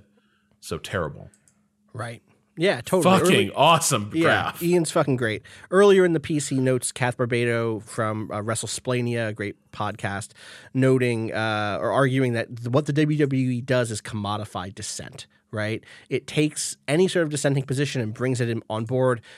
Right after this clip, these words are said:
Speaker 2: either by vilifying it directly, by, like, having a stand-in for whoever their critics are, or by just capitalizing on a storyline. And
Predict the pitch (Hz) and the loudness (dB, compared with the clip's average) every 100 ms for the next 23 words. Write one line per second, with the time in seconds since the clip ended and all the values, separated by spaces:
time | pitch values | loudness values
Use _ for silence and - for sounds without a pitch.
0 | - 180 170 160 143 131 127 123 107 135 | -8 0 4 6 6 6 4 0 0 2
1 | 156 143 147 143 147 147 135 135 156 - | 2 4 4 4 2 0 0 0 0 2
2 | 190 185 151 127 120 117 131 127 120 113 | 4 6 6 4 0 0 -2 0 -2 -2
3 | - 135 127 127 131 127 117 - 123 120 | -2 -2 0 2 2 2 -2 -4 -2 -2
4 | 120 120 117 110 - 196 - 185 180 180 | -2 -4 -6 -4 -2 0 2 4 4 0
5 | - - - 147 156 143 135 127 127 123 | -10 -18 0 4 6 6 4 2 0 -4
6 | - 113 - 104 104 107 104 101 - 113 | -4 -4 -4 -4 -4 -4 -6 -6 -6 -4
7 | 110 110 92 78 - - - _ - 165 | -4 -4 -6 -12 -16 -20 -20 _ -2 2
8 | 165 | 2